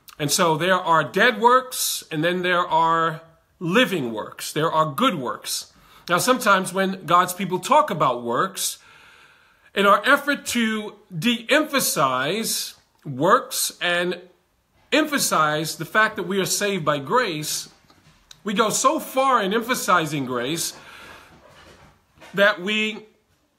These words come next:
somehow believe that to be saved by grace through faith means now that there are no works involved.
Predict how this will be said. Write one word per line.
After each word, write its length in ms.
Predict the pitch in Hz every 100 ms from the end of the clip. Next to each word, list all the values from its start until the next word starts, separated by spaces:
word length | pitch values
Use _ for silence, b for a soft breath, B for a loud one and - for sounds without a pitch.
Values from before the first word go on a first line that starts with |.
| _ _ -
somehow 540 | - 240 254 214 208
believe 540 | 185 180 185 208 202 143
that 420 | 165 156 - -
to 100 | 180
be 140 | 202
saved 480 | - - 240 302 294
by 140 | 214 190
grace 320 | 196 220 -
through 160 | 214
faith 420 | 170 - 240 185 175
means 580 | 196 208 208 196 - 180
now 320 | 175 180 180
that 260 | 156 156 151
there 180 | 160
are 140 | 165 151
no 180 | 147 160
works 460 | 127 190 214 -
involved. 580 | 139 113 107 92 -